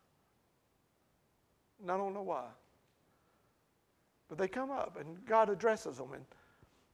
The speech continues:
you know what we typically do? "Well, Lord, instead of removing that barrier, can we just bypass that?" Right? You know what I'm talking about? Just put up a road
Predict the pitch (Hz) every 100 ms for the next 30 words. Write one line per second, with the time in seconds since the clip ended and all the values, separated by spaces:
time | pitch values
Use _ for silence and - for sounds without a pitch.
0 | _ _ _ - 202 226 220 208 233 202
1 | 220 214 240 247 214 - - _ _ _
2 | _ _ _ _ _ _ _ _ _ _
3 | _ _ _ _ _ _ _ 180 214 214
4 | 190 254 233 214 202 208 185 180 156 196
5 | 196 196 196 190 185 - _ _ _ _
6 | _ _ _ _ _ _ _ _ _ _
7 | _ _ _ _ _ _ _ - 175 262
8 | 175 160 156 123 135 - - 123 - -
9 | _ - _ 180 208 208 240 233 233 233
10 | 240 277 - _ _ _ _ _ _ _
11 | _ _ _ _ _ _ _ _ _ _
12 | _ _ - 233 302 190 160 202 190